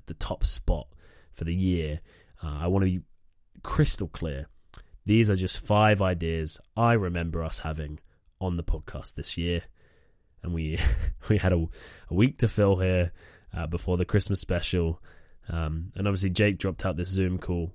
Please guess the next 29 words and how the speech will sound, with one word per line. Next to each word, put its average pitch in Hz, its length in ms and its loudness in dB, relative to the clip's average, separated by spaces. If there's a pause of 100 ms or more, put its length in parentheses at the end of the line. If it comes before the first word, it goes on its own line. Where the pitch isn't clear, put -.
which 90 200 -8
is 82 80 -8
definitely 85 380 -4
real. 87 440 -2 (340)
Uh, 82 300 -6
so - 200 0
these 139 260 6
are 131 60 4
just 117 200 0
five 117 440 4 (120)
ideas. 90 680 -2 (600)
Uh, 85 400 -6 (120)
and 90 320 -4 (240)
I 107 180 0
say 175 260 6
that 113 280 0
because - 520 -2 (840)
as 117 240 4
we 110 80 0
go 104 220 4
into 98 300 0
the, 87 380 -2 (600)
the 90 100 -4
second 104 440 0
place, 92 240 2
the 98 80 -8
silver 113 380 4
medal 95 440 0
of, 82 120 -8